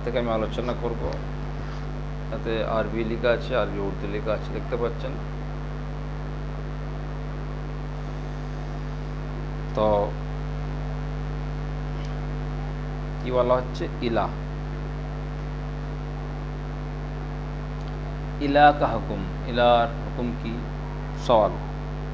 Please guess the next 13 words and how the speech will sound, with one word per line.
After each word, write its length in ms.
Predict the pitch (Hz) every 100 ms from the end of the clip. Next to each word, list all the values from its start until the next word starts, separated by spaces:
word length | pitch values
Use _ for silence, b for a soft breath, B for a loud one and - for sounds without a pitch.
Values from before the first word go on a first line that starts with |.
| - - - - - - - - - - - - - - 123
अगर 380 | 127 139 156 147
बीबी 800 | 120 120 127 127 120 147 147 151 -
अपना 440 | 131 - 135 135
घर 520 | 123 110 120 135 127 -
छोड़कर 760 | 127 135 139 - 123 123 -
अपने 460 | 127 - 135 135 131
बाप 540 | 107 117 123 135 - - -
के 140 | 127
घर 320 | 110 110 131
में 240 | 135 131 123
मुकीम 480 | 117 110 143 135 123
हो 180 | 107
जाए, 300 | 98 98 92